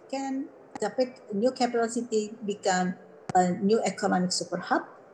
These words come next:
because we are going to build the six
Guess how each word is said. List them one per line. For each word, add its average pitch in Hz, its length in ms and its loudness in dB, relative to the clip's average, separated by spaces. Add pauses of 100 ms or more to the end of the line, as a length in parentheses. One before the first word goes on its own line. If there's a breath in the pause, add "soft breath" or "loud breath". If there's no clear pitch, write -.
(260)
because 277 1000 4
we 233 240 0
are 254 240 4
going 220 640 2
to 196 160 -4
build 220 440 2 (140)
the 196 60 -8
six - 680 -6